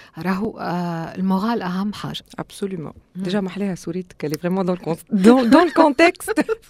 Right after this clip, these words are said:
Speaker 2: <laughs> هو، آه، الأكتوبر روز، احنا توا عنا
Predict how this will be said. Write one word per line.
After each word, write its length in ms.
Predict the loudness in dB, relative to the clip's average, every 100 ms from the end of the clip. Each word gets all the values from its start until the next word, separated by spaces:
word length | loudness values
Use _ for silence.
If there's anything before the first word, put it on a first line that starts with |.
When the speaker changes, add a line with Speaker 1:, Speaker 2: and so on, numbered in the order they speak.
| _ _
Speaker 2:
<laughs> 600 | -2 -2 -2 -4 -4 -2
هو، 360 | -2 2 2 2
آه، 240 | 0 0 -2
الأكتوبر 580 | -4 -2 -2 0 -2 2
روز، 360 | 2 2 0 -8
احنا 200 | -6 -6
توا 240 | -2 -2
عنا 560 | -4 -4 -6 -6 -8 -12